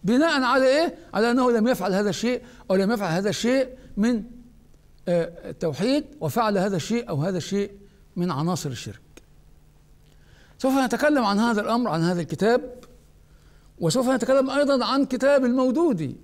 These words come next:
المصطلحات الأربعة، وكيف أنه حرف الدين وحرف النصوص وحرف الكلمة عن مواضعه،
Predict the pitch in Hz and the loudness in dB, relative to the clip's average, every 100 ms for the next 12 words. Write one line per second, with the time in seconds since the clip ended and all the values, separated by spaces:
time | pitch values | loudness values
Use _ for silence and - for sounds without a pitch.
0 | - - - - - - - 151 175 151 | -20 -20 -20 -20 -20 -20 -8 -2 -2 0
1 | 208 220 233 233 208 254 226 143 - 165 | 0 0 0 0 2 2 0 -2 -6 -2
2 | 233 269 247 226 277 302 330 320 - - | 2 2 2 0 2 2 2 0 -4 -18
3 | - - - _ _ - - - - - | -20 -20 -20 _ _ -20 -20 -20 -20 -20
4 | - - 339 302 226 208 170 220 202 202 | -8 0 2 2 2 0 0 0 0 -2
5 | 233 - - - - - - 247 294 190 | -6 -18 -20 -20 -20 -8 -2 2 2 2
6 | 208 208 190 226 208 220 220 - - - | 0 0 0 -2 0 0 -2 -8 -20 -20
7 | - - - - - - 147 208 302 208 | -20 -20 -20 -20 -20 -6 -2 2 2 2
8 | 220 - 240 202 185 185 - - 165 160 | 2 2 4 4 2 -2 -6 -4 -4 -4
9 | - - 139 156 151 156 214 202 233 277 | -8 -8 -2 0 0 2 2 4 2 2